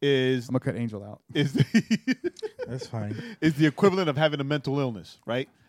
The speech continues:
Speaker 1: Because of
Speaker 2: Because you talked to
Speaker 1: be-,
Speaker 2: your
Speaker 1: because
Speaker 2: imaginary
Speaker 1: of,
Speaker 2: friend.
Speaker 1: because of Mike Pence, right?
Speaker 3: Mm-hmm.
Speaker 1: Saying, you know, he, he said he talks to Jesus, he, and he hears God's voice and God speaks to him.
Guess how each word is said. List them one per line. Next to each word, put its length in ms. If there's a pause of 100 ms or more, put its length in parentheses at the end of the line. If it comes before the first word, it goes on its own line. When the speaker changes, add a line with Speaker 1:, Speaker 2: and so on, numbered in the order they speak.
(140)
Speaker 1:
Because 480
of 420 (320)
Speaker 2:
Because 340
you 100
talked 360
to 80 (100)
Speaker 1:
be-, 80
Speaker 2:
your 120
Speaker 1:
because 160
Speaker 2:
imaginary 240
Speaker 1:
of, 80
Speaker 2:
friend. 240
Speaker 1:
because 360
of 240
Mike 280
Pence, 420 (100)
right? 260 (100)
Speaker 3:
Mm-hmm. 160
Speaker 1:
Saying, 280
you 60
know, 80
he, 180 (260)
he 100
said 180
he 100
talks 260
to 60
Jesus, 500
he, 120 (320)
and 100
he 120
hears 340
God's 460
voice 480
and 100
God 180
speaks 300
to 80
him. 220